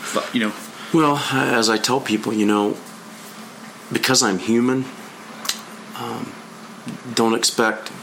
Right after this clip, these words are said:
Speaker 2: perfection.
Speaker 1: Mm-hmm.
Speaker 2: Um, you know, and if, but I always tell people, "Listen, if I don't get it right,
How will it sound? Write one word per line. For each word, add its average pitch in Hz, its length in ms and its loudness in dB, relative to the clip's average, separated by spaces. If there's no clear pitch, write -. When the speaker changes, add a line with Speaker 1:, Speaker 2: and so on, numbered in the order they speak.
Speaker 2:
perfection. 113 580 0
Speaker 1:
Mm-hmm. 98 760 -6
Speaker 2:
Um, 98 420 4
you 117 100 4
know, 104 300 4
and 104 140 2
if, 101 280 -2
but - 260 0
I 107 120 4
always 117 240 4
tell 92 200 0
people, - 360 -6
"Listen, 117 320 4
if - 240 -6
I 123 100 4
don't 131 300 4
get 123 200 4
it 131 140 2
right, 117 340 0